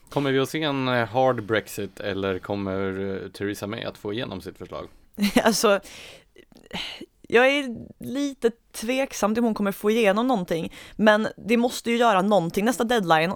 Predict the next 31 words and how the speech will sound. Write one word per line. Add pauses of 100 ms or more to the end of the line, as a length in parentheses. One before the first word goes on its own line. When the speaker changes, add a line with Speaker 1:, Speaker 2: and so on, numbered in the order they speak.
(140)
Speaker 2:
om
jag
förstår
det
rätt,
är
den
tolfte
april
och
då
måste
det
ju
ha
kommit
fram
till
någonting. (640)
Om
det
skulle
backa
från
Brexit
så
skulle
det
vara
ett
sånt